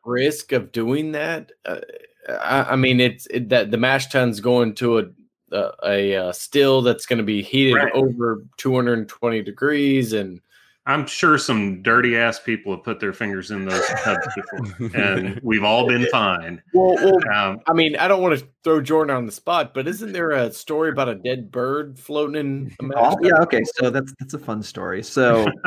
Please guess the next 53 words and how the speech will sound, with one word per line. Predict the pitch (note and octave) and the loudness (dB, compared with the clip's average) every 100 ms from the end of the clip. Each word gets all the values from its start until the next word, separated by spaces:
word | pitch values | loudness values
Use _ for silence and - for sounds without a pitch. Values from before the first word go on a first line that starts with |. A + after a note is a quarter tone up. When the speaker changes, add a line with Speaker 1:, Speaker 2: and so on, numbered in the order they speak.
| - | -6
Speaker 2:
<laughs> | - C#3+ | -4 -2
Speaker 4:
now, | C#3 B2+ C3 - G3+ - | 2 2 2 -4 -10 -6
not, | D3 C#3 D#3 | 0 2 2
this, | C#3 C3+ - | 2 -2 -6
this | D3 D3 | -14 -4
bird | D3 D3 C3+ | 2 2 4
was, | C3 - | 0 0
I | |
think, | B2+ C3 | -4 -4
a | |
non-bird | B2+ B2+ B2+ A2 C3 C3 | -2 0 2 0 2 2
Speaker 3:
Bird | G#2 A#2 | 2 0
Speaker 4:
flu | B2 | -2
Speaker 3:
flu. | A2+ | 0
Speaker 4:
bird. | C#3 A#2 G#2+ - - | 2 0 -4 -12 -10
Yeah, | A2+ | -4
there | A2+ | -2
was | A#2+ C3+ | -2 -4
a | |
time | C3 B2 A#2 A2+ | -6 -2 -2 -4
when | A2 A2 | -8 -8
me | A#2 | -6
and | A#2 | -4
Nick, | A#2+ - - | -4 -6 -12
and | A#2 | -10
it | |
was | A2 | -4
one | B2+ | -2
of | |
those | B2 A2+ | -2 0
times | B2+ B2 | 0 0
we | |
showed | A2+ B2 | -2 0
up | A#2 | 0
at | G2+ | -2
Willet, | G#2+ B2+ F#2 | 0 2 2
not | G#2+ A2+ | 4 4
a | |
private | A2+ A#2 G#2 | 4 2 2
tour. | - C3 F#2 | 2 2 2
We | G2 | -2
just, | A2 - _ _ _ _ _ | -4 -6 _ _ _ _ _
first | - A#2 | -2 -2
thing | - B2+ | 0 0
in | |
the | A#2+ | 2
morning, | B2+ C3+ G#2+ G#2+ - _ _ - - _ - | 4 4 2 -2 -10 _ _ -20 -20 _ -8
and | G#2+ | -4
me | A#2 | 0
and | A#2+ | 0
Nick | A2+ C3 | 0 0
were | A2+ | -2
there, | G#2+ G#2 G2+ A2 A2+ | 0 4 4 4 2